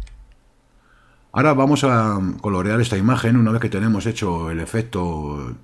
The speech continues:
Dodge and Burn de, de sombras e iluminaciones. Esto ya, ya explicaré en otro tutorial, eh, con una imagen a color, eh,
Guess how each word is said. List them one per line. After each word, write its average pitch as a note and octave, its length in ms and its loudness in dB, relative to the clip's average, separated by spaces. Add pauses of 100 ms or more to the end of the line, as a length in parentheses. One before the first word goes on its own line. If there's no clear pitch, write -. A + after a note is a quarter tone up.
(120)
Dodge G#2+ 220 -2
and F2 140 -2
Burn - 1300 -6
de, D2+ 440 -6
de D2+ 140 -10
sombras G2 300 -2
e G#2+ 40 -2
iluminaciones. F#2 720 -2 (800)
Esto F2 180 -4
ya, F#2+ 360 0
ya F2 140 -2
explicaré G2+ 440 -2
en F#2+ 80 2
otro G2 220 -2
tutorial, G2 600 -2
eh, E2+ 260 -4
con D#2+ 120 -4
una G2 140 0
imagen F#2 340 0
a F2 80 -4
color, F2+ 400 -2
eh, D2 320 -8